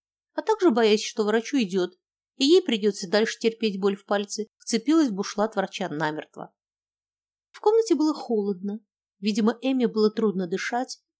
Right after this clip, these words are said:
и она открыла окно. Ветер рвал штору и забрасывал морские брызги в помещение.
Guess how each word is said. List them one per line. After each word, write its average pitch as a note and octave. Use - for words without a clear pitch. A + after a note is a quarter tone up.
и -
она C4
открыла G3
окно. D#3+
Ветер B3+
рвал F3
штору -
и F#3+
забрасывал D4+
морские C#4+
брызги A3
в -
помещение. G3